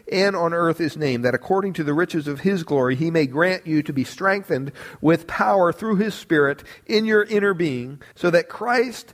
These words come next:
look at this, may dwell in your hearts through faith, that you, being rooted and grounded in love, may have strength to comprehend with all the saints what is the breadth and the length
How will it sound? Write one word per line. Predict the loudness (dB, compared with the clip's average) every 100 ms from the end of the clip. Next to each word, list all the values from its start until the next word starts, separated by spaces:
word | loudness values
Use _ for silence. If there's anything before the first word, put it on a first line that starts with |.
| -4
look | 0
at | 0 2
this, | 0 0 -8 -16
may | -2 2 2
dwell | 2 4 4 4 2
in | -2 -4
your | -2
hearts | 0 2 2 -2
through | -4 -2
faith, | -2 -2 2 2 2
that | 0 0
you, | -4 0 0 0 -8 -2
being | 0 0 -2
rooted | 0 2 2 -2 -4 -8 -4
and | -2 -2 -2
grounded | 2 4 4 2 0 -4 -6 -6 -8 -12 -4
in | -2 2
love, | 2 2 0 -6 -4
may | -2
have | 0 -2
strength | -2 0 0 -2
to | -8
comprehend | 0 0 0 -6 -4 -4
with | -2
all | 0 0
the | -2
saints | -4 -6 -6 -12 -20 -20 0
what | 2 2
is | 0
the | -8
breadth | -6 0 0 -2 -14 _ _
and | -6 -2
the |
length | 0 0 -2 -6